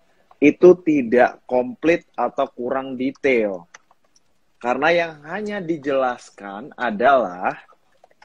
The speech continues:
luka karena kekerasan senjata api.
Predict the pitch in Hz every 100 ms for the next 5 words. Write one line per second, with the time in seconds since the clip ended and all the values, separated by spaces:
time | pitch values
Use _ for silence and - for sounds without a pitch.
0 | _ _ _ _ _ _ _ _ 113 139
1 | 147 _ - 151 165 180 185 190 190 _
2 | _ _ _ _ _ _ - 139 135 143
3 | 147 160 160 - 135 - 131 131 - 139
4 | 147 - 131 113 117 113 123 101 127 -
5 | 147 104